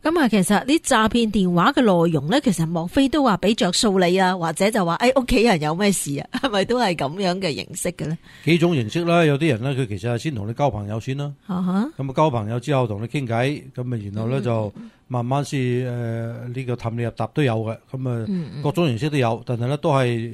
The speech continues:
Speaker 2: 你啱先講緊嘅，最終呢，都係呢個，呃，利益啊，又或者係你屋企人有事需要錢幫忙啊，
Speaker 1: 嗯。
Speaker 2: 你朋友喺海外有事需要你寄錢啊，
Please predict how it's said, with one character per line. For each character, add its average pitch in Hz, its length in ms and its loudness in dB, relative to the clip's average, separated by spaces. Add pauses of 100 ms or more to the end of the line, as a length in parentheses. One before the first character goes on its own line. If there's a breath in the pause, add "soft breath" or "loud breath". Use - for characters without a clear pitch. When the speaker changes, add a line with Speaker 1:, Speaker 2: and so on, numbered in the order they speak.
(120)
Speaker 2:
你 - 0 -
啱 135 220 0
先 156 100 -2
講 117 160 -6
緊 131 160 -4
嘅， 120 40 -4 (140)
最 127 200 0
終 151 160 -2
呢， 156 80 -2
都 143 120 -2
係 113 280 0
呢 131 120 -6
個， 113 300 -4 (420 soft breath)
呃， 113 240 -4
利 120 160 2
益 147 160 0
啊， 127 340 0
又 127 140 -2
或 120 80 -2
者 135 120 0
係 131 60 2
你 127 80 0
屋 151 140 0
企 135 100 0
人 110 160 -2
有 117 160 -2
事 117 220 -6
需 143 200 0
要 123 200 2
錢 120 340 -6
幫 143 220 0
忙 104 200 -4
啊， 127 240 -2 (120)
Speaker 1:
嗯。 233 360 -4
Speaker 2:
你 135 60 0
朋 107 220 -4
友 120 160 0
喺 139 180 4
海 139 240 0
外 123 100 0
有 127 120 0
事 123 260 -8
需 143 220 -2
要 135 60 2
你 123 120 0
寄 127 180 -2
錢 127 240 -4
啊， 127 160 0